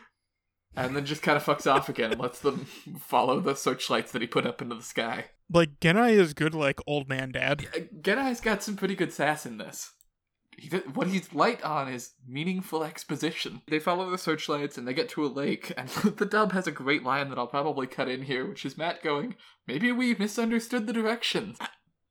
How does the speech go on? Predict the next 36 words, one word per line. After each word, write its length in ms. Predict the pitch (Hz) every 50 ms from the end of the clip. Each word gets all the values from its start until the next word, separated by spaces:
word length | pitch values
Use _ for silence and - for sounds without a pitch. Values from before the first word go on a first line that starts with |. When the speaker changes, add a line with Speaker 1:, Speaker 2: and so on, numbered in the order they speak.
| _ _ _ _ _ _ _ _ -
Speaker 1:
What 280 | - 175 233 233 233 -
directions? 1000 | - 190 185 180 196 196 196 - - - - 160 - - - - - - - - _ _ - - -
<laughs> 300 | 202 - - _ _ -
You 140 | 185 175 185
looked 300 | 180 175 196 190 - -
for 160 | - 220 202
the 140 | 202 185 185
searchlights. 840 | - - 208 190 185 - - 147 135 110 123 170 - - - - _ _ _
God 260 | - - - 190 180
damn 220 | - 185 175 143 117
it, 140 | 98 - -
Matt. 200 | 127 190 190 185
Speaker 2:
Well, 120 | 185 185
the, 340 | 180 - 180 170 147 170 170 - -
the 140 | 180 165 151
directions 640 | - 160 165 202 226 - - - 180 160 160 - -
were 460 | 156 151 151 147 143 139 135 131 - - -
look 320 | 147 147 156 151 - -
up. 320 | 143 62 - - - - - - _ _ -
Speaker 1:
<laughs> 160 | 165 - -
Yeah. 160 | 247 - - - - - - _ _ _ _ - _ _ _ _ _ _ _ -
I, 140 | - 156 160
I 120 | 147 156 160
mean, 100 | 180 175
I 80 | 165 160
guess 180 | 165 208 208
they 200 | - 214 185 170
inferred 640 | 160 139 127 - - - 147 139 143 147 143 139 127
that 160 | 135 127 -
they 120 | 139 131 131
should 220 | - - 117 -
go 160 | - 127 131
for 120 | - - 107
the 80 | 117 -
searchlights, 640 | - 165 147 - - - 117 110 98 107 - - -
but, 260 | - 123 113 - -